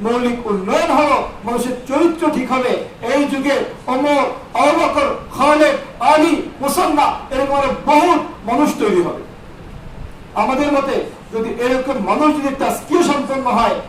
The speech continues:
তাহলে যদি হালালকে হালাল জানে, হারামকে হারাম জানে, তাহলে তাসাউফপন্থী হয়, নিজেকে পরিশুদ্ধ করে, এই কর্মকে যদি ইসলাহ করে, তবে তাদের জানা উচিত যে অন্য যে উন্নয়ন, রাস্তাঘাট, আপনার যেটা উন্নয়ন বলেন, সেটা অটোমেটিক হয়ে যাবে।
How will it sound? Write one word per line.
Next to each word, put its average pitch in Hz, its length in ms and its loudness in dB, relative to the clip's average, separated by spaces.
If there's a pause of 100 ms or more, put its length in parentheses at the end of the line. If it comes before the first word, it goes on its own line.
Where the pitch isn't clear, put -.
(140)
তাহলে 247 220 2
যদি 247 240 -2 (220)
হালালকে 277 480 2
হালাল 294 420 2
জানে, 254 300 -2 (160)
হারামকে 254 420 2
হারাম 285 480 2
জানে, 277 300 -2 (160)
তাহলে 254 220 0 (120)
তাসাউফপন্থী 294 720 0
হয়, 233 260 2 (220)
নিজেকে 269 360 -2 (100)
পরিশুদ্ধ 320 460 2
করে, 302 320 0 (320)
এই 247 100 2 (140)
কর্মকে 311 520 0
যদি 262 120 -2 (340)
ইসলাহ 320 360 0 (100)
করে, 269 160 -2 (280)
তবে 247 120 -4
তাদের 254 220 -2
জানা 233 300 2
উচিত 233 600 -4
যে 240 80 -2 (400)
অন্য 269 320 0
যে 285 140 2
উন্নয়ন, 269 440 2 (260)
রাস্তাঘাট, 247 680 0
আপনার 247 320 -2
যেটা 262 220 -2
উন্নয়ন 302 340 2
বলেন, 294 180 2
সেটা - 380 -10
অটোমেটিক 294 500 2
হয়ে 190 260 4
যাবে। 127 180 -4